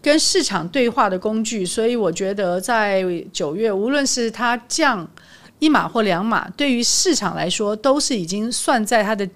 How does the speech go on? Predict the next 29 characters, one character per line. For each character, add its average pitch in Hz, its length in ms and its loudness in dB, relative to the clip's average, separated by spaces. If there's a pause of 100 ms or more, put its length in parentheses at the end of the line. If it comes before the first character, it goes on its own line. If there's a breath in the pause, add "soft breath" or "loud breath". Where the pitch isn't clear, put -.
(120)
价-， 233 180 2 (120)
价 226 180 2
值 165 200 -6
里 160 140 -10
面 170 240 -10
了， - 100 -12
就 220 120 -4
是 233 80 -2
已 - 20 -2
经 202 200 -4
priced 247 440 -2
in。 254 140 -4 (520 loud breath)
只 240 160 0
是 349 160 4
说 339 180 4
如 285 160 2
果 269 160 4
完 185 400 2
全 220 260 0
不 190 80 -6
降 220 260 0
的 175 80 -2
话， 175 220 0
会 233 160 2
有 180 80 2
一 160 80 -4
个 175 80 -6
后 185 220 -4
果； - 220 -10